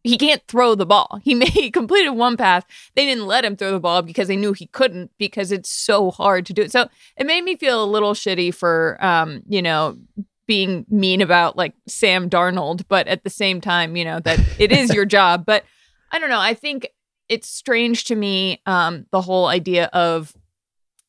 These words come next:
Speaker 1: setting an example right now because as covid gets so bad, I, I've said this before on this podcast, but yeah, it could be being negligent, but also, like, if you're playing in the first place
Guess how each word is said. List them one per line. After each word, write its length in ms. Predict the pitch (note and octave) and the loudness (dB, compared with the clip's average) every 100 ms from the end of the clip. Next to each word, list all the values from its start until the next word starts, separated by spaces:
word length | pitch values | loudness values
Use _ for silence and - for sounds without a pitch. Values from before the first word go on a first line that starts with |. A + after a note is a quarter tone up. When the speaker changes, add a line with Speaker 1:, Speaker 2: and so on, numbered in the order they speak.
| - | -2
Speaker 1:
setting 280 | G#3+ F#3+ F#3+ | 2 2 2
an 60 | F#3 | 0
example 560 | F#3 F#3 F3 F#3 F#3 | -2 -2 -2 0 0
right 220 | F3 F3+ | 0 0
now 180 | F#3+ F3 | 0 0
because 360 | E3 E3 G3 F3+ | -2 -4 -2 0
as 260 | - F3 - | 2 0 0
covid 380 | G3 F3 F#3 | -2 -2 -2
gets 240 | E3+ E3+ - | -2 -2 0
so 140 | G3 | -2
bad, 340 | F3 F3+ F3 E3+ | 2 2 4 2
I, 220 | F3 D#3+ | 0 -2
I've 140 | - F3+ | -4 -2
said 160 | G3 | -4
this 140 | E3+ F3+ | -4 -8
before 220 | F3 F#3 | -8 -4
on 80 | F3 | -4
this 120 | E3 | -4
podcast, 460 | - F3 E3+ F3+ E3+ | -2 0 0 -2 -2
but 180 | - E3 _ - - - | -2 -4 _ -20 -20 0
yeah, 320 | B3+ A#3 G#3+ | 4 4 4
it 180 | G3+ A3+ | 0 0
could 180 | B3 G#3 | -2 -2
be 140 | A#3 | -4
being 280 | A3 G#3 G3+ | -4 -4 0
negligent, 760 | F#3 F3+ G3+ F#3+ G#3 A3 G#3 _ | -2 -2 -4 -2 -2 -2 -6 _
but 160 | G3+ F#3 | 0 2
also, 440 | F#3 F#3 - G#3 | 2 0 0 0
like, 220 | G3 F3+ - | 2 0 -4
if 120 | F#3 | -6
you're 100 | G3 | -6
playing 320 | - G3+ G#3+ | 0 0 2
in 100 | A#3 | 0
the 60 | G#3 | -2
first 360 | - F#3+ F#3+ - | -2 -2 -2 0
place 460 | F3 D#3+ E3 - | 2 2 0 -6